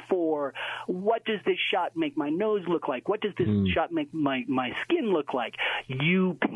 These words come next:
Speaker 1: pick at yourself and you find those in, in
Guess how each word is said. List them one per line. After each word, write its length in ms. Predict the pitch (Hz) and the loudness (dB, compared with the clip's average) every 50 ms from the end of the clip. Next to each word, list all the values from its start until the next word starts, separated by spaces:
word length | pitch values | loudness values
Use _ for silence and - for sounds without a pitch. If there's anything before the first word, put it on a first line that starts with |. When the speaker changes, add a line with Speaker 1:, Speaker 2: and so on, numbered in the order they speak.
| - | -2
Speaker 1:
pick 180 | - 247 254 - | -4 -2 -2 -2
at 120 | 294 - | -4 -2
yourself 520 | 175 165 156 147 - - 147 123 120 120 - - | -2 -2 -2 -2 -2 -2 -2 0 -2 -2 -4 -4
and 160 | 131 131 139 | -4 -4 -4
you 100 | 139 131 - - - | -4 -4 -6 -6 -4
find 340 | 180 185 202 214 220 208 | -2 0 0 0 2 2
those 220 | 185 175 170 160 151 | 2 4 2 2 2
in, 220 | 160 151 151 160 - - | 0 -2 -2 -4 -4 -2
in 260 | 160 151 147 151 | 0 0 0 0